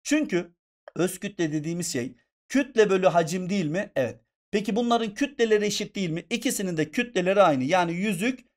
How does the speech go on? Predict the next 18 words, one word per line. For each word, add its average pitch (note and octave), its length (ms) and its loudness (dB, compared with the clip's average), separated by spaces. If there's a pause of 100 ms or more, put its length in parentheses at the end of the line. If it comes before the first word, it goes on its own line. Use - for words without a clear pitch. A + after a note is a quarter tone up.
(160)
ve E3+ 200 0
bileziğin D#3+ 520 0
kütleleri G3+ 580 0
aynı. A#2 580 0 (280)
O C#3+ 60 -6
zaman G3+ 280 -2
kütlenin A3 400 -2
üstünü A3+ 340 -6
çizebilirim G3+ 600 0
ben. - 180 -12 (320)
Peki G#3+ 220 0
hangisinin A#3 640 0
öz G3 180 -4
kütlesi F3+ 400 -8
daha D3 240 2
büyük? B2+ 220 -6 (160)
Ne E3 160 -2
demiştik? F#3+ 480 -6